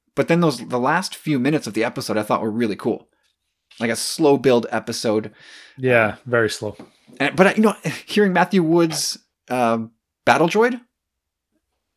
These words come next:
Speaker 1: <laughs> I laughed out loud. I was, I was, that was so fun. I'm glad they pulled that. But yeah, that was a,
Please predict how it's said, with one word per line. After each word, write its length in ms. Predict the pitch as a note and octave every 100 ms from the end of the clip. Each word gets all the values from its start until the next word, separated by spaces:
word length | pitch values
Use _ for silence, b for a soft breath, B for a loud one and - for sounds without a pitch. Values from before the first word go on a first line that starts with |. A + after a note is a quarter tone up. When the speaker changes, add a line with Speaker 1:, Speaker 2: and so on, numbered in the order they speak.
| -
Speaker 1:
<laughs> 0 |
I 960 | F3 - G3+ - F#3 - - - - G#3
laughed 320 | G3+ G3+ F#3
out 140 | F3+ E3
loud. 280 | E3+ D#3
I 40 | D3
was, 140 | C#3+
I 80 | D#3
was, 160 | D#3+ C#3+
that 120 | D#3
was 100 | D3
so 140 | - C#3
fun. 280 | - A2 A#2+
I'm 140 | B2+
glad 240 | B2 C#3 C3
they 80 |
pulled 260 | A#2+ B2+ A2
that. 280 | A2+ G#2+ - _ _ _ _ _ _ _ _ _ _ - B B B B -
But 100 | D3+
yeah, 80 |
that 140 | C#3+ E3
was 120 |
a, 80 | G3